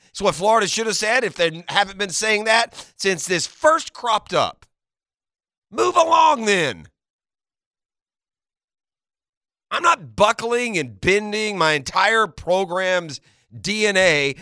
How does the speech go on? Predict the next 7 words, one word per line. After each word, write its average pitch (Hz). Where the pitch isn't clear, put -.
to 180
satisfy 196
your 175
thirteen 190
million 165
dollar 151
itch. 110